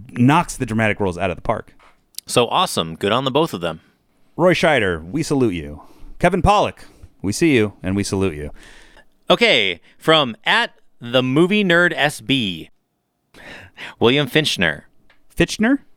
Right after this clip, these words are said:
Speaker 1: Fitchner.
Speaker 2: Fitchner. Fin-, Finchner?
Speaker 1: Fitchner.
Speaker 2: Fit-, Fittenschner.
Speaker 1: <laughs> Nailed it.
Speaker 2: Fittenschner. Got it.
Speaker 1: This is one of those guys where you know his face, but
Speaker 2: He's
Speaker 1: you
Speaker 2: a
Speaker 1: don't,
Speaker 2: character actor.
Speaker 1: you do not know <laughs> his name.
Speaker 2: So, William Fittenschner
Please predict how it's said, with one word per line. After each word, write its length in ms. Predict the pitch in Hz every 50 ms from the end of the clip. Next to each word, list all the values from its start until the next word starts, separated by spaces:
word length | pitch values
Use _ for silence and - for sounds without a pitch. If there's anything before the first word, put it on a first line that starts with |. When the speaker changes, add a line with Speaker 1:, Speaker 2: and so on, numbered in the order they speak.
| _ - - - -
Speaker 1:
Fitchner. 200 | 131 - 127 123
Speaker 2:
Fitchner. 300 | 90 78 73 85 82 - - - _ - -
Fin-, 140 | - - - _ - -
Finchner? 480 | - 123 147 - - 226 240 240 226 _ _ - -
Speaker 1:
Fitchner. 500 | - 165 - - - 110 95 82 71 - - - -
Speaker 2:
Fit-, 220 | - 156 156 _ _ _ -
Fittenschner. 800 | - - 185 190 135 143 131 107 - - 107 95 87 78 - - - - - - 427 - - - - 320 359 - - -
Speaker 1:
<laughs> 160 | - _ -
Nailed 220 | - 107 95 78 82
it. 120 | - - - - - - - -
Speaker 2:
Fittenschner. 580 | - 165 - 127 104 95 87 - - 82 78 -
Got 200 | - 95 85 73
it. 80 | - - - - - - - - - - - - - - -
Speaker 1:
This 100 | - 165 196
is 60 | 202
one 140 | 185 180 170
of 60 | 147
those 140 | 147 139 127
guys 340 | 110 135 123 127 127 110 113
where 200 | 117 123 120 120
you 160 | 117 113 113
know 220 | 110 120 123 127
his 320 | 120 123 117 107 98 - -
face, 520 | - - 117 92 85 85 - - - - - - -
but 100 | - 160
Speaker 2:
He's 120 | 170 139
Speaker 1:
you 60 | 131 110
Speaker 2:
a 20 |
Speaker 1:
don't, 140 | 123 131 123
Speaker 2:
character 340 | 175 180 185 - - 151 127
actor. 260 | 110 98 - - 117
Speaker 1:
you 40 | 107
do 300 | 107 101 98 120 139 147
not 300 | 147 139 127 123 131 123
know 580 | 123 113 110 117 113 110 104 107 104 98 101 - - _ _ _ _ -
<laughs> 280 | - _ _ _ _
his 960 | - - - - 415 370 339 320 311 - - - - - - 165 143 127 123
name. 420 | 123 110 101 92 87 80 78 80 -
Speaker 2:
So, 500 | - - - 175 170 165 151 131 113 - -
William 460 | 117 123 190 240 262 269 277 269 240
Fittenschner 880 | - - - 220 - - - - 202 - - - 110 196 92 113 131